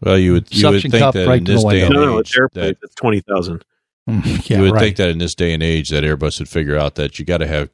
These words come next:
Speaker 1: cup holders in convenient locations that are not going to, um, be a detriment to any of the electronics on the airplane.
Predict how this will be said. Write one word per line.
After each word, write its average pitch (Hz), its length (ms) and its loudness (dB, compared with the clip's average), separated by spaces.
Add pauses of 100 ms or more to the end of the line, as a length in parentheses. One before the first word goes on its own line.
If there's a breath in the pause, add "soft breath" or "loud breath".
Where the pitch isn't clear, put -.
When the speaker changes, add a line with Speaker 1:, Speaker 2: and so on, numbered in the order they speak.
(140)
Speaker 1:
cup - 220 -6
holders 71 340 -6
in 69 120 -10
convenient 73 480 -8
locations 71 640 -6
that 71 120 -6
are 67 120 -8
not 76 340 -8
going 76 280 -10
to, 67 340 -8 (560)
um, 62 340 -12 (220)
be 80 140 -4
a 73 60 -2
detriment 76 540 -4
to 71 140 -8
any 71 180 -6
of 67 80 -6
the 69 80 -6
electronics 69 640 -6
on 69 80 -8
the 67 80 -8
airplane. 67 400 -10